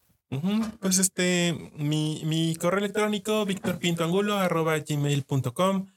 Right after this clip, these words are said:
En Insta me encuentran como Víctor Pinto Angulo, en Twitter como Víctor Pinto M D, en Facebook salgo como Víctor Pinto Angulo. Pues, la verdad es que no, no, no hay problema en ese sentido.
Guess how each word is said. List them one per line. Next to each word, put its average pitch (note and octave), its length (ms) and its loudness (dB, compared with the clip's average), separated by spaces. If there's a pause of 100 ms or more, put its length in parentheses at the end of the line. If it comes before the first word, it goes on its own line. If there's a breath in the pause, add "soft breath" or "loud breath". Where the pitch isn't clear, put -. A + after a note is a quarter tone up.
(340 soft breath)
En A#2 200 -2
Insta C3+ 380 2
me B2 100 2
encuentran B2+ 460 0
como G#2 360 0
Víctor A#2 360 -2
Pinto A2 300 -2
Angulo, G3 680 -2 (140)
en A#2 180 -2
Twitter A#2+ 480 -2
como G2+ 520 0
Víctor A#2+ 380 -2
Pinto C3+ 460 -2
M G#2+ 160 -2
D, G#3+ 380 -2 (340 soft breath)
en A2+ 160 -4
Facebook A#2 380 -2
salgo A#2+ 400 0
como G2 320 -2
Víctor A#2+ 400 -4
Pinto A2+ 320 -4
Angulo. F#3+ 520 -2 (160)
Pues, F#3+ 140 -2
la F#3 100 2
verdad G3+ 280 0
es G3 120 2
que E3 120 0
no, D3+ 180 0
no, C#3 360 0
no C3 140 0
hay C#3+ 120 0
problema A#2+ 420 0
en A2 80 -2
ese A2 160 -2
sentido. C#3+ 540 -2